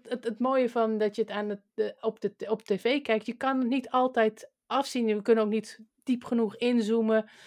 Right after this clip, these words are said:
om de grimassen te zien of, of, of, of, ja, goed mee te ervaren hoe diep ze zitten op dat moment. Want ja, op dat moment dan is iedereen op z'n, op z'n laatste, eh,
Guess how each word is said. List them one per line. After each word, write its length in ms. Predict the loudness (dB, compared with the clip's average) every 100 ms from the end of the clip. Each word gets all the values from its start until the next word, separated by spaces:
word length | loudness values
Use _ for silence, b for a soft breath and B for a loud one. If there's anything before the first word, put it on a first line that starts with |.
| B B
om 180 | 4 4
de 60 |
grimassen 680 | 4 2 4 6 4 4 -2
te 100 | -2
zien 460 | 0 0 0 0
of, 140 | -4 -6
of, 180 | -10 -8
of, 220 | -10 -10
of, 180 | -10 -10
ja, 260 | -8 -10 -10
goed 420 | -4 -4 -4 -10 b b b b -2
mee 280 | 6 6
te 120 | 6 4
ervaren 580 | 2 2 4 4 4
hoe 300 | 0 0 0 0
diep 240 | 0 0
ze 180 | -2 -4
zitten 480 | 4 4 4 2 -2
op 140 | -2
dat 180 | 0 0
moment. 360 | 0 0 0 0
Want 160 | -2
ja, 120 | -2 -2
op 100 | -2
dat 140 | -2
moment 280 | 0 0 0
dan 160 | -2
is 160 | -2 -4
iedereen 580 | -4 -2 2 2 2 0
op 100 | -4
z'n, 340 | -8 -8 -8 -12 b b b b
op 180 | -14 -12
z'n 140 | -12
laatste, 560 | -6 -2 -2 -4 -12 -10
eh, 460 | -8 -6 -8 -8